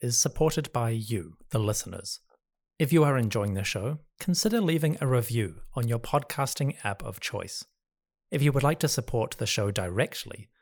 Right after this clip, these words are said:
and help me pay for research materials and food, consider signing up to my Patreon. Patreon subscribers get access to special perks like early episode releases,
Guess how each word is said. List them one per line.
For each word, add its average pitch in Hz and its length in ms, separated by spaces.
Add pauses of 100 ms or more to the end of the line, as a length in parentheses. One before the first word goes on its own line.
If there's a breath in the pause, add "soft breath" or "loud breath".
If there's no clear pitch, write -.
(140)
and 131 120
help 147 220
me 127 120
pay 110 300
for 98 260
research 101 500
materials 107 600
and - 180 (140)
food, 107 380 (580 soft breath)
consider 190 340
signing 139 440
up 104 160
to - 160
my 92 180
Patreon. 92 640 (720)
Patreon 156 540
subscribers 95 720 (200)
get - 220
access 123 440
to 120 100
special 110 400
perks - 540 (260 soft breath)
like 98 240 (220)
early 117 480
episode 104 500
releases, 101 540